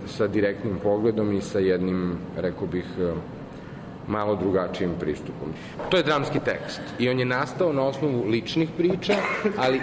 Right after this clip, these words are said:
isto tako i nekih likova iz dramske literature.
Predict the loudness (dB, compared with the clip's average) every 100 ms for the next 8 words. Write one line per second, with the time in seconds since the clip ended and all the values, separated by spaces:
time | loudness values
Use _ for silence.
0 | 2 2 2 2 2 2 2 2 2 4
1 | 4 4 2 0 0 -2 -4 -6 -12 -10
2 | -8 -6 -2 0 2 0 2 2 4 2
3 | 2 0 0 -2 0 2 2 2 4 2